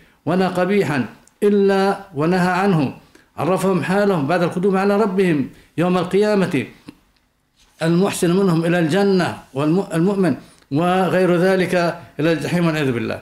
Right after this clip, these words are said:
أخي الكريم، الرسول صلى الله عليه وسلم، آه، عظيم، ولكن ماذا يعني تعظيم النبي الكريم صلى الله عليه وسلم؟ الحقيقة أخي الكريم أن التعظيم يعني التوقير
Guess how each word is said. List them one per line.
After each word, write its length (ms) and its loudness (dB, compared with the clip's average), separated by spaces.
أخي 240 -4
الكريم، 580 0
الرسول 380 0
صلى 140 0
الله 140 -2
عليه 120 2
وسلم، 320 2
آه، 540 -2
عظيم، 640 0
ولكن 680 0
ماذا 600 0
يعني 680 0
تعظيم 760 0
النبي 280 0
الكريم 280 -2
صلى 160 -4
الله 120 0
عليه 100 -2
وسلم؟ 380 -4
الحقيقة 440 -2
أخي 120 -2
الكريم 540 0
أن 220 2
التعظيم 1160 0
يعني 540 0
التوقير 880 -2